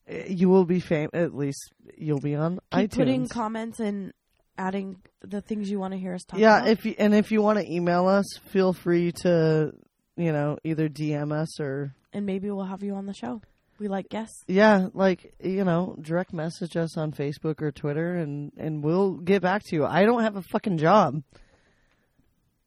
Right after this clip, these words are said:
Speaker 2: All right.
Speaker 1: I think we're done.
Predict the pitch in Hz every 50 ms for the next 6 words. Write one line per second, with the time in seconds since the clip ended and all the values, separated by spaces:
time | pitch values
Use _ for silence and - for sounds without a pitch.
0 | _ _ _ _ _ _ _ _ _ _ _ _ _ _ _ _ - 180 180 185
1 | 185 208 247 233 - _ _ _ _ _ _ _ _ - 160 156 175 185 175 185
2 | 185 156 175 180 180 165 147